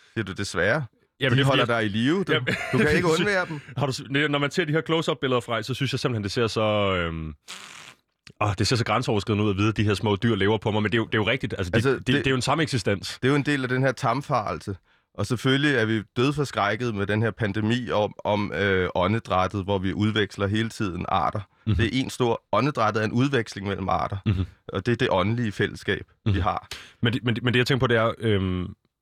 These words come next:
Speaker 2: vi... Lad mig starte et andet sted. Du, du, øhm,
Speaker 1: Jeg vil gerne fortælle dig, at inde i din mave, der bor der svampe og bakterier og alle mulige andre kulturer, som påvirker dit humør
Speaker 2: Mhm.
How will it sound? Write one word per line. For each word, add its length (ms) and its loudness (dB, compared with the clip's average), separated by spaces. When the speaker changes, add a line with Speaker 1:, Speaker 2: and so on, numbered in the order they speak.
Speaker 2:
vi... 140 4
Lad 160 0
mig 100 4
starte 160 4
et 40 6
andet 160 4
sted. 180 2
Du, 140 0
du, 240 4
øhm, 920 0
Speaker 1:
Jeg 100 2
vil 80 2
gerne 260 2
fortælle 420 0
dig, 320 0
at 160 0
inde 220 0
i 40 -2
din 220 -2
mave, 400 2
der 80 0
bor 240 2
der 220 2
svampe 520 0
og 100 -2
bakterier 540 0
og 340 0
alle 140 2
mulige 180 0
andre 260 0
kulturer, 560 -4
som 200 0
påvirker 420 2
dit 160 -4
humør 400 2
Speaker 2:
Mhm. 220 2